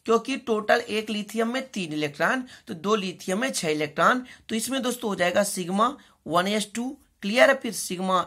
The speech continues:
स्टार वन एस टू, इसके बाद दोस्तों स-, यहाँ पर सिग्मा टू एस टू हो जाएगा, इतना होगा दोस्तों, क्लियर है।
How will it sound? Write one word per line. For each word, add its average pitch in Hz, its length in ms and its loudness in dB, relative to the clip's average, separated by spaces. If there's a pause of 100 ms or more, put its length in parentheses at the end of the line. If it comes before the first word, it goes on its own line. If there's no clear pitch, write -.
(100)
स्टार 185 560 4 (400)
वन 180 220 2
एस 220 260 0
टू, 262 200 -2 (240)
इसके 226 260 -4
बाद 208 180 8
दोस्तों 196 420 -2 (400)
स-, - 240 -6
यहाँ 180 460 4
पर 208 100 6
सिग्मा 196 560 0 (760)
टू 240 180 -4
एस 233 320 2
टू 170 100 -4
हो 143 160 -2
जाएगा, 139 360 -2
इतना 254 280 2
होगा 156 260 2
दोस्तों, 139 320 -12
क्लियर 254 300 0
है। 262 100 -2